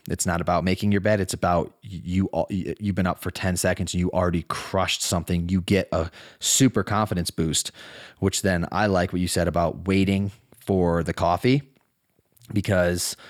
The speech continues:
all this stuff that I'm about to even say is all, like, Doctor Huberman stuff. So you can hear it from a neurologist, like, an absolute legend in the field, in the game.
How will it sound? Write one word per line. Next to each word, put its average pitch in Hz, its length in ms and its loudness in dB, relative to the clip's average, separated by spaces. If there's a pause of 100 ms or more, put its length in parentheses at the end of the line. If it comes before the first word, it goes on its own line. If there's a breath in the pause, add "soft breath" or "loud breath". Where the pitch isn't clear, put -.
(1000 loud breath)
all 123 140 6
this 107 140 2
stuff 92 160 0
that 92 100 0
I'm 87 200 0
about 85 240 0
to 92 80 2
even 82 180 0
say 87 180 2
is 87 140 2
all, 85 100 2
like, 85 160 0
Doctor 87 240 -2
Huberman 92 420 4
stuff. - 400 0
So - 140 0
you 87 60 2
can - 320 -2
hear 87 280 0
it 92 120 0
from 82 160 -2
a 82 160 -2 (160)
neurologist, 90 640 0
like, - 140 -6
an 80 100 -4
absolute 78 640 -6
legend 87 640 0
in 85 140 0
the 80 40 -4
field, 87 320 0
in 90 60 0
the 82 60 0
game. 85 320 0